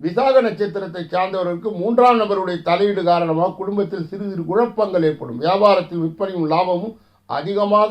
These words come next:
இருப்பது உற்சாகத்தை தரும். விருச்சிக ராசிக்காரர்களுடைய இன்றைய பொது பலன்கள். மகிழ்ச்சியான நாள், ஆனால் தாயாரின் உடல்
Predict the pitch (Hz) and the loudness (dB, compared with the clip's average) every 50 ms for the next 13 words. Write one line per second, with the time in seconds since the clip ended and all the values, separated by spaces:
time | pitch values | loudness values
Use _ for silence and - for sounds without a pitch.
0 | 226 202 180 165 165 156 170 175 160 156 151 135 - 180 185 185 170 156 151 - | 4 2 2 0 -4 -4 -4 -4 -2 -4 -4 -4 -4 -2 -2 0 -2 -4 -6 -8
1 | - 147 143 - _ - - - 175 220 240 233 - 262 247 240 233 220 202 190 | -14 -18 -18 -18 _ -20 -6 -2 0 0 0 0 2 2 4 6 8 6 6 6
2 | 175 165 160 175 190 202 196 196 202 196 175 160 - 175 180 185 185 185 180 175 | 2 0 2 2 2 2 2 0 -6 -8 -8 -2 0 2 2 2 2 0 -2 -2
3 | 170 170 170 170 170 170 170 170 170 165 160 151 156 - 175 180 190 185 185 190 | -2 -2 -2 0 0 -2 -2 -2 -2 -2 -2 -2 -2 -4 -6 0 2 2 4 4
4 | 190 202 214 208 196 185 180 208 202 170 - 196 214 220 220 226 233 220 202 202 | 2 0 0 2 2 2 0 0 -6 -10 -8 2 4 6 6 6 4 2 2 4
5 | 220 240 233 220 196 185 185 180 180 165 160 185 180 185 185 185 185 180 175 175 | 4 6 6 6 4 4 2 0 -2 -2 -2 2 2 4 4 4 2 2 2 0
6 | 165 160 156 165 175 170 | -2 0 0 2 2 2